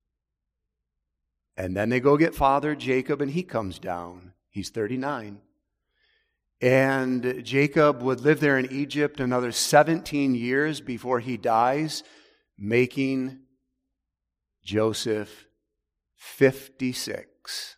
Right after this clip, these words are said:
Joseph in Genesis fifty is fifty-six, minus seventeen, thirty-nine years ago. And they don't feign ignorance.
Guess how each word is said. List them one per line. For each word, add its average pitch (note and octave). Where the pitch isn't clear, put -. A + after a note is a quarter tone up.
Joseph D#3+
in D#3+
Genesis E3+
fifty D#3
is A#2+
fifty-six, -
minus E3+
seventeen, B2
thirty-nine C3
years B2
ago. G2+
And A#2
they C3
don't C#3+
feign C#3
ignorance. G#2+